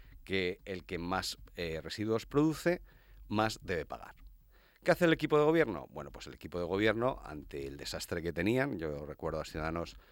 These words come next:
ese desastre que hemos tenido durante más de, más de un año de gestión, una crisis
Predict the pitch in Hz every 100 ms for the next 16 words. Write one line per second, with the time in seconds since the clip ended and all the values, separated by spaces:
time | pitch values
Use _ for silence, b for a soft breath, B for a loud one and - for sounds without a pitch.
0 | b b - 82 - 87 82 78 80 -
1 | 82 85 82 78 76 78 73 73 73 76
2 | 80 78 78 80 78 82 85 80 - -
3 | 98 98 87 80 76 82 76